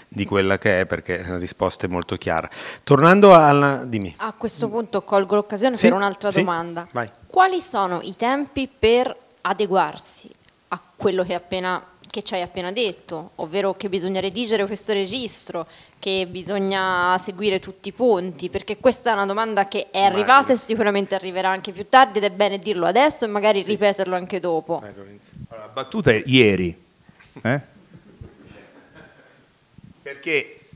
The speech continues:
Speaker 3: ah, io mi limito sull'addestramento previsto ai sensi del trentasette comma cinque.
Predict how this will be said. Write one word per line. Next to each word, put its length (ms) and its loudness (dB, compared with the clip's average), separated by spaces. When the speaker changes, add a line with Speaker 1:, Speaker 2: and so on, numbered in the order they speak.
Speaker 3:
ah, 160 2
io 220 4
mi 120 6
limito 380 4
sull'addestramento 960 0
previsto 800 0
ai 120 -2
sensi 340 0
del 100 -2
trentasette 600 -2
comma 280 2
cinque. 640 -2